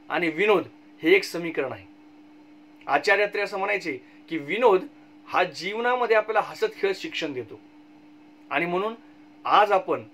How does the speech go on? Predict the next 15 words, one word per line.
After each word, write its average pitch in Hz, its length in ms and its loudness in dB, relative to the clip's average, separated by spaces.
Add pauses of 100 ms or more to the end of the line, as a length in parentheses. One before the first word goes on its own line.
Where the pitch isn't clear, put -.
(360)
आचार्य 220 480 2
अत्रे 190 400 0 (400)
यांच्या 180 400 2
काही 214 220 -4
निवडक 196 500 0
विनोदाबद्दल 180 640 -4 (880)
जाणून 160 260 4
घेणार 123 200 -8
आहोत. 101 160 -14 (1400)
खरं 175 220 2
तर 247 140 6 (680)
ज्या 202 240 2
व्यक्तिमत्वाने 226 840 -2 (520)
असंख्य 247 420 2
विनोद 156 280 0